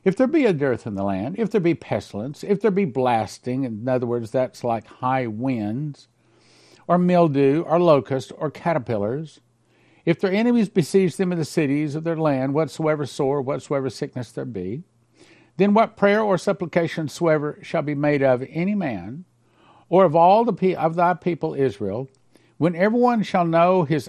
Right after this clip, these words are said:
own sore and his own grief, and shall spread forth his hands in the house." In other words,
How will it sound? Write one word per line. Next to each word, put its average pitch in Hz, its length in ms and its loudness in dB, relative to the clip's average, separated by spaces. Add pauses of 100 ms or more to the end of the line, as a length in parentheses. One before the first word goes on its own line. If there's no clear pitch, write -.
(120)
own 208 300 -2 (100)
sore 117 580 -4 (640)
and 165 100 0
his 170 140 0
own 220 220 2
grief, 139 460 -2 (340)
and 143 120 -4
shall 165 140 0
spread 220 360 -2
forth 202 200 2
his 175 160 0
hands 160 300 -4
in 160 80 -2
the 143 80 -2
house." 135 480 -2 (140)
In 110 160 -4
other 175 200 2
words, 117 440 -2